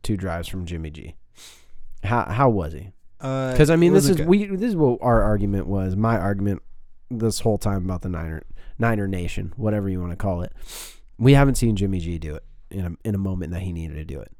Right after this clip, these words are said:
Speaker 1: in my opinion. And that was his option. In the first drive, he almost threw two picks to the linebackers almost immediately. Does that concern you at all?
Speaker 2: Not
Speaker 1: Like, I
Speaker 2: really.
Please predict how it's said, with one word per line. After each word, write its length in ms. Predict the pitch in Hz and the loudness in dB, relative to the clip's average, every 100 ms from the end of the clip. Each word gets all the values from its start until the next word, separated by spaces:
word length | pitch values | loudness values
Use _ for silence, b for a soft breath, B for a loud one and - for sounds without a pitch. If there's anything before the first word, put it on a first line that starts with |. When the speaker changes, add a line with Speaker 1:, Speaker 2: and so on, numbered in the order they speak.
| - | -6
Speaker 1:
in 140 | - 113 | 0 2
my 160 | 107 | 6
opinion. 380 | 117 107 82 - b b b b b - | 8 8 6 -6 b b b b b -2
And 400 | 104 104 98 - - | 0 0 -2 -8 -4
that 200 | 98 107 | -2 2
was 140 | 117 120 | 2 2
his 140 | 107 | 0
option. 440 | 87 92 - - 92 - - _ _ _ _ - | 0 -2 -6 -10 -14 -20 -20 _ _ _ _ -12
In 220 | 92 92 92 | -6 -4 -4
the 80 | |
first 320 | 95 117 113 - | -2 0 0 0
drive, 420 | 104 101 113 - - - - - | 0 0 -2 -6 -18 -20 -20 -8
he 120 | - | 0
almost 240 | 117 107 - | 2 2 0
threw 140 | 104 | -2
two 180 | - 107 | 2 8
picks 380 | - 95 - - | 10 10 6 -8
to 120 | - | -6
the 80 | 90 | -6
linebackers 680 | 87 87 82 80 87 - - - - - - | -6 -6 -6 -6 -8 -10 -16 -20 -20 -18 -2
almost 360 | 120 117 104 | 2 2 0
immediately. 680 | 98 95 92 80 - - - - - - _ _ _ - _ _ - _ _ | -2 -2 -4 -6 -12 -16 -16 -20 -20 -20 _ _ _ -20 _ _ -20 _ _
Does 140 | - 113 | -2 2
that 140 | 135 | 2
concern 480 | 107 104 - 117 170 | 0 -2 2 4 6
you 200 | 214 220 | 6 6
at 60 | 214 | 4
all? 300 | 208 214 208 | 4 0 -2
Speaker 2:
Not 140 | 151 | 4
Speaker 1:
Like, 160 | 131 131 | 4 6
I 80 | |
Speaker 2:
really. 60 | 135 | 4